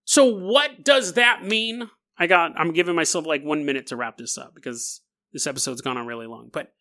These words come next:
what does that mean? That means that this cave is, one, probably real. And two, if it is real, it's still out there. If you live in Wisconsin, or <laughs> if you can travel, if you're not currently incarcerated, if you can get to Wisconsin,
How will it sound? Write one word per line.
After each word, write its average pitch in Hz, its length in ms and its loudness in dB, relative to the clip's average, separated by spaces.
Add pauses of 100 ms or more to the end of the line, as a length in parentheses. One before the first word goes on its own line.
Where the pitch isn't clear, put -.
(500)
what 214 140 6
does 247 100 4
that 254 180 6
mean? 202 400 0
That 240 280 4
means 185 440 4
that 160 240 4
this 214 220 4
cave 147 560 0
is, 165 280 4
one, 165 360 4
probably 160 500 -2
real. 120 480 -4 (400)
And 156 180 -4
two, 156 400 2 (160)
if - 160 -2
it 180 120 6
is 185 180 4
real, 120 360 -8 (120)
it's 202 180 6
still 330 300 8
out 233 240 8
there. - 300 -14 (960)
If 202 180 0
you 269 260 8
live 294 200 6
in 240 100 4
Wisconsin, 208 560 4
or 175 240 4
<laughs> - 0 -
if - 300 4
you 359 100 12
can 330 200 6
travel, 262 580 4 (420)
if 202 80 -2
you're 226 140 8
not 240 240 6
currently 254 420 4
incarcerated, 170 800 4
if 160 100 -10
you 196 120 -6
can 208 100 -10
get 220 140 -6
to 208 80 -6
Wisconsin, 156 600 -6